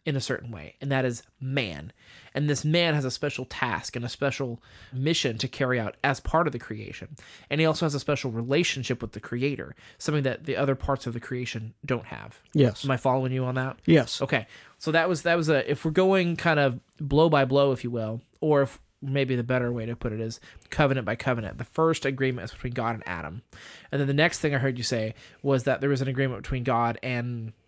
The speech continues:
Speaker 1: Eve or Eden. After man had sinned and fallen, he cursed the serpent, he cursed Adam, he cursed Eve, and also prophesied what was to come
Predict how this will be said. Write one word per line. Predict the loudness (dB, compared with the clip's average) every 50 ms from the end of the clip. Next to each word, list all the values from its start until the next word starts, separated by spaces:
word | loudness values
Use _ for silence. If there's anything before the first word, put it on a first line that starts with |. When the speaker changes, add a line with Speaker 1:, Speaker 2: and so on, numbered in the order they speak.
| _ _
Speaker 1:
Eve | -2 0 2 2 2 0 -2 -4 -10 _ _
or | -8 -6 -4
Eden. | -2 0 2 2 2 2 0 -6 -10 _ _ -20 -20 -20 -20 -20 -20 -20 -20 -20 -10 -4
After | 0 0 0 0 0 0 2
man | 2 2 2 2 2 2
had | 2 2 2 2 2 0 -4 -4
sinned | -2 0 2 2 4 4 2 2 0
and | 0 0 0 0
fallen, | 0 0 2 2 4 4 4 2 2 0 -2 -6 -12 -20
he | _ -6 -2 0 2 2 2 0 -2 -4
cursed | -2 2 2 2 2 2 -2
the | -4
serpent, | -2 0 2 2 2 2 0 0 -2 -4
he | -8 -12 -12
cursed | -8 -4 0 2 2 2 0 0 0
Adam, | 2 2 2 0 0 -2 -4 -6
he | -8 -8
cursed | -6 -4 -2 0 0 0 -2 -6
Eve, | -6 -4 -4 -2 -2 -4 -6 -8 -12 _ -20 -20 -20 -20 -20 -10 _ -2
and | 0 0 0 -2 -6 -8 -2
also | 0 0 2 2 0 -2
prophesied | 0 2 4 4 4 2 0 -2 0 2 2 2 2 2 0
what | -4 -4
was | -4 -6 -8 -8
to | -8 -8 -8
come | -8 -6 -4 -4 -4 -4 -4 -6 -8